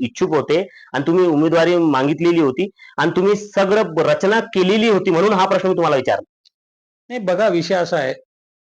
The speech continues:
Speaker 2: की एकोणीसशे नव्वद मध्ये मा-, मा-, माझीच उमेदवारी फायनल होती. नव्वद मध्ये इंटरव्ह्यू मध्ये मला, अं, सन्माननीय भुजबळ साहेब आणि स्वर्गीय मनोहर जोशी साहेब यांनी मला इंटरव्ह्यू मध्ये गेल्या गेल्या पहिले सांगितलं होतं की तुझी उमेदवारी फायनल आहे,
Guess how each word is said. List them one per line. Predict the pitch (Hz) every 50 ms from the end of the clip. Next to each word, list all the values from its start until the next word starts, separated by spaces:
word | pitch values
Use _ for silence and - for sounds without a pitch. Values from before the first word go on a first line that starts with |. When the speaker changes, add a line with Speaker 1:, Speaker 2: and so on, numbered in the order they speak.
| _ _ _ _ _ _ _ _
Speaker 2:
की | 170
एकोणीसशे | 170 165 165 180 185 165 175 196
नव्वद | 185 180 175 180
मध्ये | 175 180 180 185
मा-, | 175 170 160 151 - - 151
मा-, | 143 147 143 139 139 139 135
माझीच | 135 139 139 147 180 185 175
उमेदवारी | 165 156 156 147 143 139 143
फायनल | 131 - 113 101 95 - -
होती. | - - _ _ _ _ _ _ _ _
नव्वद | 139 165 170 160 135
मध्ये | 120 107 92 85 85 - _ _ _ _ _ _ _ _ _ _ _ _ _ _ _ _ _ _ _ _ _ _ _ _ _ _
इंटरव्ह्यू | 156 156 160 160 139 180 196 202 196
मध्ये | 190 185 190 190
मला, | 190 180 165 165 170 175 175 180 185 - - _ _ _ _ _ _ _ _ _ _ _ _ _ _ _ _
अं, | _ _ _ _ 165 143 139 139 135 135
सन्माननीय | 123 - 139 139 147 156 156 160 165 170 170 175 175 175
भुजबळ | 160 143 131 127 147 170
साहेब | 165 - 165 165 170 165
आणि | 165 160 165 165 170 170 170 170 170 165 151 139
स्वर्गीय | - - 139 139 143 160 165
मनोहर | 156 151 143 156 160
जोशी | 156 156 147 139 151 123
साहेब | 104 95 - - _ _ _ _ - - - - _
यांनी | 151 151 165 180
मला | 175 170 170 175
इंटरव्ह्यू | 165 160 160 151 156 170 175 180
मध्ये | 175 175
गेल्या | 165 160 160 165 156
गेल्या | 170 175 175
पहिले | - 160 156 170 160
सांगितलं | - 147 139 139 143 151
होतं | 151 143 156
की | 151 156
तुझी | 143 - 143 147
उमेदवारी | 151 143 143 139 139 143 143 139
फायनल | - 120 120 120 127 127 147
आहे, | 170 190